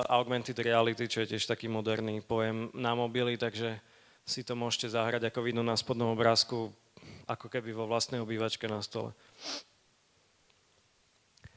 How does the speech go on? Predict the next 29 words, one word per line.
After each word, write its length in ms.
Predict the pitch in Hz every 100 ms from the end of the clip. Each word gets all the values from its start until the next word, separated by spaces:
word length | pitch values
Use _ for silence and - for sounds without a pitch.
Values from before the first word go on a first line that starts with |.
| - - - - - - - 139
A, 400 | 131 113 110 110 113 - -
čiže, 320 | 131 131 123 - -
čo 160 | 175
som 80 | 214
sa 160 | 180 170
naučil? 480 | 156 160 - 120 110 - - - - - - -
A, 720 | 135 131 127 123 123 127 131 -
vyvíjať 480 | 139 180 196 180 165
solovo 800 | - 180 165 175 170 165 165 160
určite 320 | 160 - 170
nie 140 | 156 156
je 80 | 127
problém. 480 | 135 123 120 131 143 - - - _ _ _ _ _ _ _ - - - - -
Keď, 140 | 131
e, 100 | 127 123 120 -
človek 240 | 143 131
má 160 | 139 147
nejaké 160 | 139
skúsenosti 720 | 151 151 127 139 131 - 147
a 160 | 139 123
keď 100 | 143 135
má 80 | 139
to 80 | 147
odhodlanie, 480 | 135 131 135 135 139
tak, 240 | 131 113
e, 400 | 127 123 127 123
nie 240 | 123 135 127
je 80 |
problém 340 | 131 123 127